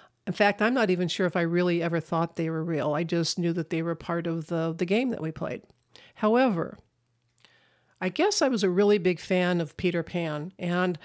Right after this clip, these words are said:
I don't remember if the Disney version of Peter Pan had come y-, out yet. It probably had, but there was also a Broadway show of Peter Pan. Now, you'll have to be probably over sixty to remember any of this, but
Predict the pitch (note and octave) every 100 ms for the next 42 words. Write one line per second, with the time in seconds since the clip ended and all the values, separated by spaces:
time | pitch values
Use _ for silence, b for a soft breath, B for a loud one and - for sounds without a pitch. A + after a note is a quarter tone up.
0 | B B G3 F3+ A3+ B3 A3+ G#3+ G3+ G3+
1 | F#3 E3 F#3 E3 F#3+ G3+ F#3+ F#3 F3 F3+
2 | F3 F3+ E3 F#3+ F3 E3+ F3 E3+ E3+ E3+
3 | - F3 E3+ D#3+ D3 E3 E3+ E3 E3 -
4 | B B E3 - F#3 F3+ G#3+ G3 F#3 D#3
5 | F3 D#3+ E3 G3+ _ _ B B B G3
6 | G3+ G#3 G#3+ G#3+ G3 - A3+ G3 F3 E3+
7 | E3+ F3 F#3 - C4+ A3 C#3 C3 _ _
8 | F3 D#3 - E3+ E3 - E3 D3+ E3 F3
9 | F3 F3 F3+ B B A3+ G#3 C4+ C#4+ A#3
10 | G3+ G3+ G#3 G3 F3 E3 F3+ F3 D#3 -
11 | F3 - F3 E3+ E3 E3 F3 E3+ D#3+ D#3+
12 | D#3+ D#3+ D#3+ E3 - - F#3+ F#3+